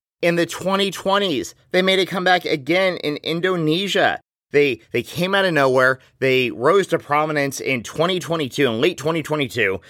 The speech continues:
Maybe the pandemic had something to do with it. Maybe those parents from the nineties now had kids and they're like, "You know what? It's too quiet. I need somebody to annoy me.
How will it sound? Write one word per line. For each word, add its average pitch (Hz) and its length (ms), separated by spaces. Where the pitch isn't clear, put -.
Maybe 165 200
the 175 100
pandemic 135 580
had 151 160
something 147 200
to 147 60
do 160 120
with 156 160
it. 156 180
Maybe 180 160
those 170 220
parents 160 420
from 143 200
the 107 160
nineties 143 440
now 127 160
had 127 200
kids 147 260
and 131 100
they're 131 120
like, 127 180
"You 147 80
know 160 140
what? 165 280
It's - 220
too 185 220
quiet. 151 400
I 117 40
need 120 220
somebody 165 300
to 143 160
annoy 123 260
me. 143 180